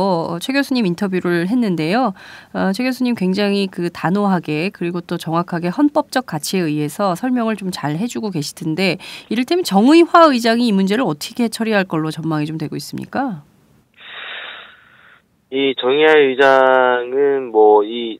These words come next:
Speaker 2: 사실
Speaker 1: 네.
Speaker 2: 최용기 법학과 교수가
Speaker 1: 네.
Speaker 2: 이거를 뭐 정식으로 탄핵소추 의결을 요청했다라고 보기는
Speaker 1: 네.
Speaker 2: 애매한 게 최용기 교수가 미니 홈피를 통해서
Speaker 1: 그렇죠.
Speaker 2: 이 의견을 밝힌 거고요.
Speaker 1: 네.
Speaker 2: 이런 여론이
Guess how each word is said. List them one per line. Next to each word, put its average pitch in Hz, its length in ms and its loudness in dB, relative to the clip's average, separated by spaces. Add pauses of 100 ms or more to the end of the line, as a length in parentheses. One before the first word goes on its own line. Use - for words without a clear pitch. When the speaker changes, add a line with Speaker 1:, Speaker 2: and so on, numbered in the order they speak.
Speaker 2:
사실 151 760 2
Speaker 1:
네. 190 140 -4
Speaker 2:
최용기 135 540 2
법학과 - 440 0
교수가 90 1080 2
Speaker 1:
네. 185 100 -6
Speaker 2:
이거를 101 340 -4
뭐 92 300 -2
정식으로 117 760 -2
탄핵소추 131 540 -10
의결을 90 360 -6
요청했다라고 87 920 -8
보기는 85 600 -14
Speaker 1:
네. 90 420 -10
Speaker 2:
애매한 98 280 -2
게 - 160 -10 (160)
최용기 165 580 -6
교수가 110 600 -8
미니 160 240 -4
홈피를 131 420 -6
통해서 85 460 -6
Speaker 1:
그렇죠. 82 480 -6 (340)
Speaker 2:
이 104 100 -8
의견을 101 640 0
밝힌 90 360 -12
거고요. 90 520 -4
Speaker 1:
네. 180 140 -10 (240)
Speaker 2:
이런 151 300 2
여론이 131 520 6